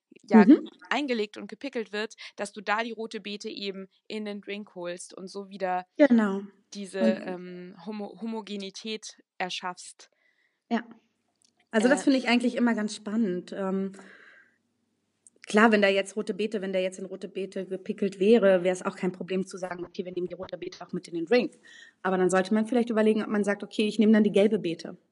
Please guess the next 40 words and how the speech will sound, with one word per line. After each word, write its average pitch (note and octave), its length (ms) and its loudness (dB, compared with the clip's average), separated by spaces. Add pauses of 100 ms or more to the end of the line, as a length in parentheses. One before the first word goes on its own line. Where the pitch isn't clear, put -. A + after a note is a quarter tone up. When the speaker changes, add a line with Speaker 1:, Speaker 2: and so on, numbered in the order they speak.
Speaker 2:
Das F#3+ 160 -6
sieht G3+ 140 -2
Speaker 1:
Mhm. G3+ 60 -8
Speaker 2:
A, F#3+ 100 0
ein G3+ 80 0
bisschen G3 240 -2
anders G3+ 300 -2
aus, - 300 -6
bringt G#3+ 300 -4
auch G#3 100 -2
noch G3+ 100 -2
mal G3+ 140 0
ein G3 60 0
bisschen G3+ 260 -4
anderen F#3+ 240 -4
Geschmack A#3 340 -4
mit B3 180 0
rein, A3+ 360 -2 (380)
aber G#3 160 2
man G3+ 160 4
ist G3 160 -4
dann G3 120 0
trotzdem G3 380 -2
so F#3+ 100 -2
ein F#3+ 80 2
bisschen F#3 540 0
nah F#3+ 240 2
dran. F3 400 -4 (1080)
Speaker 1:
Gibt C4+ 200 -10
es E4 120 -12
vielleicht B3+ 320 0
noch B3 100 -12
so - 100 -12
ein, A3+ 240 -4
zwei A3+ 200 -4
grundsätzliche A#3 680 -8
Kombinationen, A3+ 720 -8 (180)
wie A3+ 180 -6
du A#3+ 260 -6
Speisen G#3 1300 -2